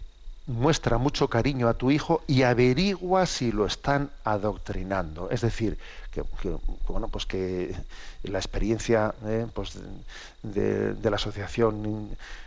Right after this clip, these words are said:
eh, norteamericana, pero también internacional, Coraje, es que muchas veces detrás de esas crisis existe, pues, algún factor, algún tutor, alguien, eh,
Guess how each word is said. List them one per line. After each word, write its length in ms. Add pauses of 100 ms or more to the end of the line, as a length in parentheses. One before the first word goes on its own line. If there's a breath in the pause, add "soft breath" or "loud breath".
(100)
eh, 160
norteamericana, 720
pero 160
también 260
internacional, 720
Coraje, 500
es 160
que 120
muchas 300
veces 520
detrás 360
de 100
esas 220
crisis 480
existe, 640 (360 loud breath)
pues, 340
algún 360
factor, 600
algún 380
tutor, 560 (260 loud breath)
alguien, 560 (460 loud breath)
eh, 180